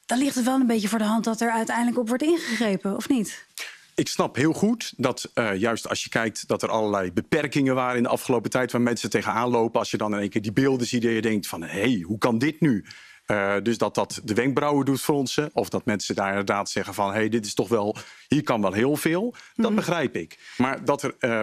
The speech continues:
Speaker 2: dus ik kan me ook voorstellen dat je zegt, ehm, "Laten we nog eens met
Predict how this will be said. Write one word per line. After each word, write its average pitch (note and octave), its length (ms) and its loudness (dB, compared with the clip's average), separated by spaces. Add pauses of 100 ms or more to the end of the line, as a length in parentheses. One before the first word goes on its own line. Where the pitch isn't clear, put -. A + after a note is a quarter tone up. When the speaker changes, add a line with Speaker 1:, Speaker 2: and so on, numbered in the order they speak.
Speaker 2:
dus C3+ 200 -2
ik - 120 -4
kan C#3+ 140 2
me C#3 100 0
ook G3+ 180 0
voorstellen F#3+ 540 -2
dat D#3+ 160 -2
je - 60 -2
zegt, - 500 -6
ehm, B2 260 0 (260)
"Laten C#3 300 0
we B2 60 2
nog A2 100 0
eens G#2+ 120 -6
met A2 280 -2